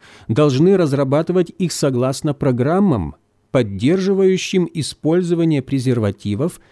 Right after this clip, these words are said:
при сексуальных контактах. Авторы утверждают, что здоровье американских подростков находится в кризисном состоянии и что ничего нельзя изменить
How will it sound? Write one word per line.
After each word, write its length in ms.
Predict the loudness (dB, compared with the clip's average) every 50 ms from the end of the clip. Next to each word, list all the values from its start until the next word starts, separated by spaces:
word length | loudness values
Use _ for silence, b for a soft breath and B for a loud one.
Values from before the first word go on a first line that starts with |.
| b b b b
при 200 | -4 -2 -2 -2
сексуальных 760 | -2 -2 -4 -4 -4 -4 -4 -2 -2 0 0 0 0 -2 -2 -2
контактах. 840 | -2 -2 -2 0 0 -2 -4 -4 -6 -10 -14 -14 -14 -16 -20 _ _ _ _ _ _ _ _ _ _ _ _ _ _ _ _ _ _ _ _ _ _ _ _ _ _ _ _ _
Авторы 520 | -2 0 0 0 0 -2 -2 0 2 2 2
утверждают, 880 | 0 -2 -6 -4 -6 -6 -6 -6 -4 -4 -2 -2 -2 -2 -4 -6 -8 -14 b b b b b b b b
что 280 | b -10 -4 -2 -2 -2
здоровье 560 | 0 0 0 2 2 2 2 4 4 2 2
американских 920 | 2 2 2 2 4 4 2 0 0 0 0 0 0 -2 -4 -8 -8 -6
подростков 960 | _ -2 -2 0 0 0 0 0 -2 -4 -6 -8 -8 -6 -6 -6 -8 -12 -20 _ _ _ _ _ _ _ _ _ _ 0
находится 760 | 2 2 2 0 -2 -4 -4 -2 -2 -4 -6 -6 -4 -6 -6
в 80 | -6 -6
кризисном 680 | -6 -4 -4 -4 -4 -4 -6 -6 -2 -2 -2 -2 -2
состоянии 920 | -4 -4 -6 -6 -4 -2 0 0 2 2 2 0 0 -2 -4 -8 -14 -18 _ _ _ _ _ _ _ _ _ B B B B B B B
и 120 | -2 -2
что 420 | -2 -2 0 2 4 4 4 2 2
ничего 600 | 2 4 4 4 2 2 0 0 0 2 2 2
нельзя 380 | 4 4 2 2 2 2 2 2
изменить 640 | 2 2 2 2 2 2 0 -2 -8 -14 -20 _